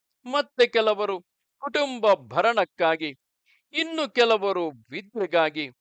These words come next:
ಇನ್ನು ಕೆಲವರು ಕೀರ್ತಿಗಾಗಿ, ಒಬ್ಬರು ಅಧಿಕಾರಕ್ಕಾಗಿ, ಮತ್ತೊಬ್ಬರು ಬಿರುದಿಗಾಗಿ,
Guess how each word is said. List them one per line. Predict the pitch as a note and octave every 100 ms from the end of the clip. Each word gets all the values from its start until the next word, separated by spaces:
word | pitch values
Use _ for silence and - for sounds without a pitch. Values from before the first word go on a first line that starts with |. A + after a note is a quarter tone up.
| _ _ _ C4
ಇನ್ನು | D4+ D4 B3
ಕೆಲವರು | - F#3 F3 D#3 D3 C3+
ಕೀರ್ತಿಗಾಗಿ, | A#2+ _ D3 A3 B3+ - - D3 C#3+ C#3 C3 _ _ _ _ _ _
ಒಬ್ಬರು | A3+ A3+ E3 G3 F3 E3
ಅಧಿಕಾರಕ್ಕಾಗಿ, | - - C#3 G#3+ - A3 F3+ D#3+ _ E3 D#3 D3 D3 D3 G3
ಮತ್ತೊಬ್ಬರು | G#3 A#3 A#3+ A#3 G3 D3 E3+ D#3
ಬಿರುದಿಗಾಗಿ, | C3 A2+ E3+ C4+ A3 F#3 E3 D#3 C#3+